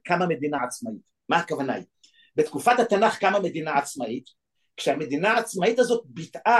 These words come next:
ערך או אמונה שהיה מ-, משונה, להאמין באל אחד, לא להאמין בהרבה אלים.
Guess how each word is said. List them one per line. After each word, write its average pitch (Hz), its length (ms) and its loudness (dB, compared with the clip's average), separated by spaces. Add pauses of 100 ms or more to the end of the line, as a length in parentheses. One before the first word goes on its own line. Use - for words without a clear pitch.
ערך 208 580 4
או 151 180 2
אמונה 180 400 4 (240)
שהיה 180 300 0
מ-, 226 120 -6 (880)
משונה, 220 420 0 (840)
להאמין 170 460 -2
באל 220 280 2
אחד, 131 300 0 (160)
לא 190 120 4
להאמין 233 260 2
בהרבה 220 280 2
אלים. 202 320 -6